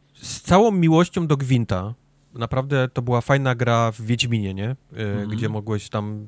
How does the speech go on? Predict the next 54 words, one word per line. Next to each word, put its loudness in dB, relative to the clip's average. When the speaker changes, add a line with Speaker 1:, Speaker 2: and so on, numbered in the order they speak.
Speaker 1:
tam -4
to, -16
to 0
miało 4
sens 0
w -10
Wiedźminie. -2
To, -2
to 0
robiło 6
wrażenie, 2
bo -2
to 2
jak 2
na, 2
jak 0
na 0
grę 6
w -2
grze, 4
to, -8
to 0
było 2
całkiem 2
spory, 4
nie? 0
Przemyślana, 0
e, -2
karcianka. -2
I -6
to 0
robiło 2
Speaker 2:
Tak. 2
Speaker 1:
wrażenie, 2
bo 0
wow, 8
jestem 6
w 0
grze 6
i 0
gram 4
w -2
grę, 6
nie? 0
Jeszcze -2
zbieram -2
karty 2
i 4
w -6
Speaker 2:
O, 2
Speaker 1:
zależności 0
Speaker 2:
mózg 2
Speaker 1:
od 2
Speaker 2:
rozwalony. -8